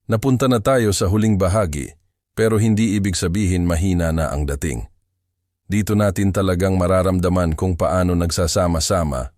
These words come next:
ang lahat ng natutunan natin para mapatahimik at mapalakas ang isip mo.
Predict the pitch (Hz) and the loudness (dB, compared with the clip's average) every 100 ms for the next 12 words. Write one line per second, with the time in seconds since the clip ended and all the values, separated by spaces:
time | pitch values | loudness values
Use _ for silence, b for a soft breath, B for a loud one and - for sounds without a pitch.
0 | _ 101 104 87 101 90 92 90 85 85 | _ -2 0 2 0 0 -2 0 0 -2
1 | 80 90 80 80 92 78 65 62 - _ | -2 0 0 0 0 -2 -4 -6 -10 _
2 | _ - 101 98 92 87 82 82 110 85 | _ -4 0 2 0 -2 -2 0 0 0
3 | 69 - _ _ - 98 101 98 92 95 | -4 -12 _ _ -6 -2 0 0 0 0
4 | 101 90 85 80 78 76 80 69 62 | -2 -2 -2 -4 -4 -4 -4 -4 -6